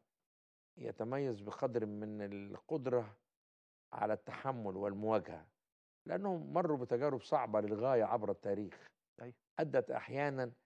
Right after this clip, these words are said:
Speaker 1: إلى اختفاء الدولة الجزائرية ثم ظهورها في منا-، في مرحلة معينة وهكذا. الجزائر هي بقعة من شمال أفريقيا تركزت فيها قبائل معينة ما بين عرب وأمازيغ،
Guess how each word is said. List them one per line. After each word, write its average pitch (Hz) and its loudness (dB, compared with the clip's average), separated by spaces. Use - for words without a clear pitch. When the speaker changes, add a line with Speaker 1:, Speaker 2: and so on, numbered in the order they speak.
Speaker 1:
إلى 127 0
اختفاء 165 2
الدولة 160 4
الجزائرية 151 2
ثم 151 -2
ظهورها 135 -6
في - -20
منا-، 117 -4
في 107 -16
مرحلة 113 -2
معينة 117 -2
وهكذا. 107 -2
الجزائر 131 2
هي 117 2
بقعة 98 0
من 107 -8
شمال 123 0
أفريقيا 135 -4
تركزت 120 0
فيها 107 -6
قبائل 107 0
معينة 104 -2
ما 107 -6
بين 101 -4
عرب 110 0
وأمازيغ، 101 -4